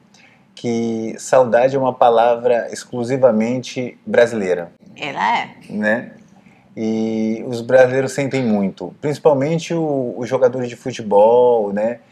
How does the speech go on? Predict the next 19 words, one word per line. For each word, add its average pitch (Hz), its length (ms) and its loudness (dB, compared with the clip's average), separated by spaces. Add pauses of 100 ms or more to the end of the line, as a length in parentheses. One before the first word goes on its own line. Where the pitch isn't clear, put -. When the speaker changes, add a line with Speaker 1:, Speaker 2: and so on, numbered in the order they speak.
(200)
Speaker 1:
Que 104 80 -4
muitos 113 360 -2
deles 107 240 0
vão 110 220 0
em 107 60 2
depressão 110 1000 -4
por 90 160 -8
isso. 113 420 -8 (540)
Então, 180 300 2
se 180 140 -4
você 170 360 2
consegue 151 440 -2
superar 135 520 2
isso, 147 480 -6 (360)
já 117 260 2
é 120 80 2
uma 123 220 -2
grande 127 340 -4
coisa. 90 500 -8